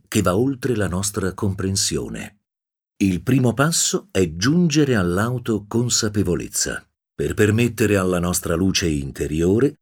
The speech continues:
di espandersi e liberarsi dal corpo fisico.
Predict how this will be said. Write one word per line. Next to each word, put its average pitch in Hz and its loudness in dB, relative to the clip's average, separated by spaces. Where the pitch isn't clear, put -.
di 98 2
espandersi 127 0
e 98 2
liberarsi 92 0
dal 78 -6
corpo 95 -2
fisico. - -8